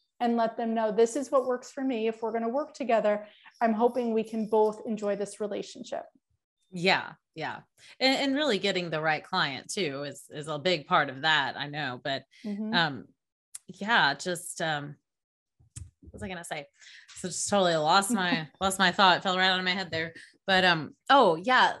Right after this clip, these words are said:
Speaker 2: I think a lot of us in business, when we're first starting out, we just want everyone to like us,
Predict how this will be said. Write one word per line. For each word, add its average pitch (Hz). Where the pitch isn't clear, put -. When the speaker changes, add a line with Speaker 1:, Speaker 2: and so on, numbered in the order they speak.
Speaker 2:
I 254
think 320
a 277
lot 247
of 294
us 226
in 190
business, 180
when 185
we're 175
first 220
starting 185
out, 214
we 214
just 214
want 254
everyone 220
to 180
like 143
us, -